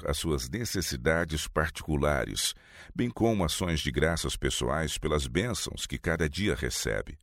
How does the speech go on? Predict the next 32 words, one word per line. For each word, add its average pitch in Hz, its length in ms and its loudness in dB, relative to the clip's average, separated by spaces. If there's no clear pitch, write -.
Mas 123 300 -2
as 123 120 2
numerosas 123 540 0
orações 82 540 2
longas, 71 680 2
sem 73 260 4
vida 80 380 2
e 71 140 2
sem 98 320 2
fé, 76 460 -2
que - 80 -2
são 101 240 2
feitas 113 560 2
a 73 80 8
Deus 69 560 2
em 78 140 4
vez 85 220 2
de 73 140 -2
lhe 73 140 0
serem 87 520 2
uma 76 140 4
satisfação, 101 880 0
são-lhe 92 520 -2
uma 78 160 0
opressão. 65 760 0
Oh, 87 240 4
quanto 98 420 -2
precisamos 69 720 0
nós 82 300 0
de 67 120 -6
coração 69 540 0
puro, 65 460 -2